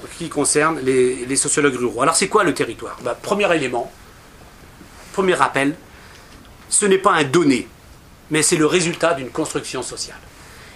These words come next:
Et c'est très important de rappeler que les territoires, euh, le territoire renvoie à une construction sociale où les processus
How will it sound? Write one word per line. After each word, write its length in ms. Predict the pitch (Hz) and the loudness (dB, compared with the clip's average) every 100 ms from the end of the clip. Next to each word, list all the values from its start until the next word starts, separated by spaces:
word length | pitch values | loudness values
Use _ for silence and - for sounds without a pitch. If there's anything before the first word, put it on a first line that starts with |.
| - | -2
Et 240 | 170 185 170 | 2 2 2
c'est 200 | - 165 | -2 0
très 260 | - 294 240 | 2 4 4
important 540 | 220 185 - 160 185 - - | 2 0 2 2 2 -4 -2
de 100 | 147 | 0
rappeler 460 | - 196 190 240 | 2 0 0 0
que 100 | 240 | 2
les 200 | 160 180 | 2 2
territoires, 640 | 180 165 143 147 151 180 - - - - - 151 | 2 0 0 0 2 2 -4 -18 -20 -20 -6 0
euh, 600 | 147 151 151 147 147 147 | 4 4 4 4 2 2
le 160 | 208 | 2
territoire 500 | 214 185 180 226 220 | 2 0 2 2 2
renvoie 340 | 175 180 160 196 | 2 2 2 0
à 20 | |
une 60 | |
construction 400 | 170 165 170 180 | 0 -6 -6 -4
sociale 440 | 160 156 - 208 190 | -2 -2 0 2 2
où 220 | 175 175 - | 2 0 -6
les 240 | 160 151 147 | -4 0 0
processus 880 | - - 247 - 180 208 180 - | 0 0 2 2 0 0 0 0